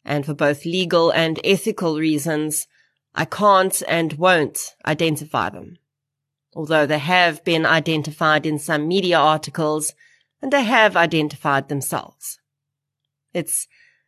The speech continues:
simply not my place to do that. Because of them being married to the deceased victims, if I identify those two victims, then I, by default, identify their spouses.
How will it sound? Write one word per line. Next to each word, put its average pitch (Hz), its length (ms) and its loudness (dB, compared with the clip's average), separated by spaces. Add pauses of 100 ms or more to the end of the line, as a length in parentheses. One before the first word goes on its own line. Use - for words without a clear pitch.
(100)
simply 247 420 2
not 180 380 2
my 170 160 4
place 156 520 -2
to 160 120 -6
do 151 200 0
that. - 260 -14 (1800)
Because 269 260 0
of 226 120 2
them 208 220 4
being 190 240 4
married 180 460 4 (160)
to 196 320 -2
the 175 80 -2
deceased 165 480 -4
victims, 185 680 0 (500)
if - 240 -4
I 165 280 4
identify 165 800 0
those 240 360 2
two 208 180 -2
victims, 165 680 0
then 160 360 2
I, 156 460 2
by 151 260 0
default, 175 720 0
identify 147 720 0
their 139 180 -4
spouses. - 640 -4